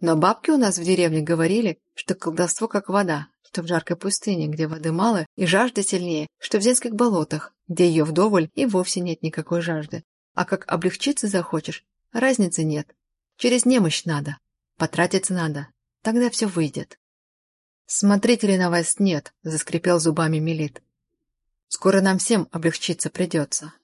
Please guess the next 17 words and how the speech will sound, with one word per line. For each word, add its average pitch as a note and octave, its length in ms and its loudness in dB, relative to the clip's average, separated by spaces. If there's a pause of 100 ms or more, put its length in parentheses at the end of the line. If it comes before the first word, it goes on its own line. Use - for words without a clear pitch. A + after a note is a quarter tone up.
(320)
Или D#3+ 180 4
потратиться. D#3+ 720 -2 (680)
Всё, D#3+ 440 2
пришли. F3 500 -4 (280)
Пустота F3 440 0
вас C#3+ 180 -4
задери, F3+ 400 2
если D3 240 -2
всё D#3+ 180 -4
обойдётся. E3 600 0
Ноги G#3 280 4
моей C4 240 4
не E3+ 120 2
будет D#3+ 320 2
на E3 60 2
этой D#3 220 2
лестнице». D#3+ 600 -2